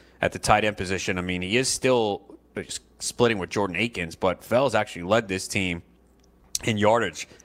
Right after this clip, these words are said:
with sixty-nine, catching six passes on seven targets. So, uh, he might be sitting out there on the waiver wire. And again, this is more for the Will Dissly owner, where there's not much, and it's not like he's gonna be consistent. So just keep that in mind,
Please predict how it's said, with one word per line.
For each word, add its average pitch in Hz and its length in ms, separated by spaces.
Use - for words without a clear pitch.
with - 140
sixty-nine, 113 600
catching 101 280
six - 260
passes 113 540
on 95 160
seven 110 340
targets. 104 480
So, 90 320
uh, - 140
he 147 140
might 160 220
be 123 120
sitting 131 260
out 123 160
there 107 140
on 101 60
the 82 60
waiver 104 280
wire. 107 480
And 98 100
again, 104 180
this - 160
is 107 60
more 107 180
for 98 140
the 87 80
Will 104 300
Dissly 113 460
owner, 110 320
where - 80
there's 98 220
not 113 200
much, 110 360
and 143 180
it's 156 180
not 180 280
like 107 320
he's 107 280
gonna 107 220
be 98 180
consistent. - 720
So 101 220
just 156 200
keep 131 220
that 95 220
in 85 40
mind, 80 280